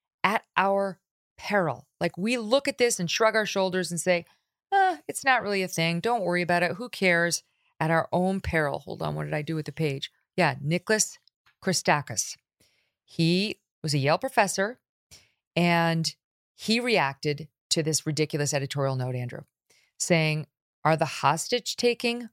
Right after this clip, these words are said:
murder of children in their beds, burning of people alive, and parading of nude captive women in the street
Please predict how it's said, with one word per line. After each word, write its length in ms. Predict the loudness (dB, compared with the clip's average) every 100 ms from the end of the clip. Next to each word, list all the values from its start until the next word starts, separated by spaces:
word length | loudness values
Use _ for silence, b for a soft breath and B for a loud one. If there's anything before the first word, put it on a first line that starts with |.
| _
murder 560 | -2 2 4 4 2 0
of 300 | 0 0 0
children 640 | -2 0 0 0 0 0 -4
in 180 | 0 2
their 160 | 2 0
beds, 520 | 2 4 4 0 -12 _ _ _ 2
burning 300 | 4 4 0
of 100 | -2
people 360 | -2 -2 2 2
alive, 520 | 2 2 2 0 -4 _ _
and 140 | -2 0
parading 440 | 2 2 2 0
of 140 | 0
nude 380 | 2 2 2 -2
captive 480 | 0 0 2 0 -2
women 420 | 0 2 0 -2 -2
in 140 | 0
the 80 | 2
street 340 | 0 0 -2